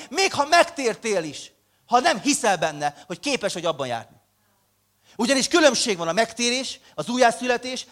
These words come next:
és a feltámadásban való élet között. Nagyon sok embert Isten megérint. Elmondja, Isten megérintette őt. Mégsem tért meg a szíve. Ugyanolyan kőkemény maradt, mint amikor a bűnben volt. Nagyon sok ember újjászületik,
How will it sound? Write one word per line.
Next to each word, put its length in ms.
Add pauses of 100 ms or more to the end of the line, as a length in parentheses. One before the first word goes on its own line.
és 160
a 60
feltámadásban 720
való 180
élet 340
között. 260 (720)
Nagyon 280
sok 160
embert 280
Isten 260
megérint. 580 (140)
Elmondja, 480
Isten 260
megérintette 680
őt. 280
Mégsem 360
tért 180
meg 140
a 40
szíve. 340 (180)
Ugyanolyan 440
kőkemény 500
maradt, 280
mint 140
amikor 460
a 80
bűnben 380
volt. 320 (800)
Nagyon 280
sok 140
ember 400 (140)
újjászületik, 880